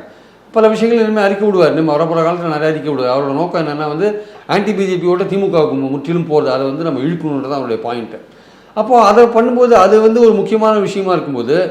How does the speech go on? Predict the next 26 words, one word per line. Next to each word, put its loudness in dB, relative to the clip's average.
பாஜக 4
அதிமுகவோட 4
சேர்றது 4
வந்து 4
அது 6
ஒரு 6
டே-, 8
இது 2
பேச்சுவார்த்தை 4
போயிட்டு 2
இருக்கு 0
வச்சுக்கோங்க. -2
அது 0
எப்படி -2
முடியும்னு -4
சொல்ல -2
முடியாது. -4
ஆனா -4
அதுல 2
பாஜக 2
வந்து 0
சேர்றதுன்னு 2
இருக்குதுல்ல, -2
அதுல 2
பாஜக 2
வந்து 0